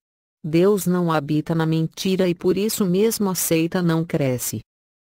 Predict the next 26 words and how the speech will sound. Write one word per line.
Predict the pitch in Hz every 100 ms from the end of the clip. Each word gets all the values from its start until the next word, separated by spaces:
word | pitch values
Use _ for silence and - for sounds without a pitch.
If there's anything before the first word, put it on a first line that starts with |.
| _ _
Óbvio, | 165 175 175 - 202 214 _ _
como | 226 226 214
toda | - 185 160
seita | - 170 180 190 185
apocalíptica, | - 170 135 131 180 196 233 - 202 208 202 _
a | 156
argumentação | 139 147 170 180 170 151 147 - 165 165
será | 202 180 165
de | 156 170
que, | 165
segundo | 160 165 135 143 135 135
as | 139
profecias, | - 147 143 - - 165 165
só | - - 180
haverá | 170 175 147 139
uns | 139 151
gatos | - 151 151 - 165
pingados | - 156 151 139 147 143 143 147
que | -
serão | 160 165 156 160
salvos. | 160 - 147 143 120 117 - - - _ _ _ _
Não | 190 190 190
por | 180 180
guardarem | 147 139 143 160 165 170 160
a | 147
fé, | - 165 175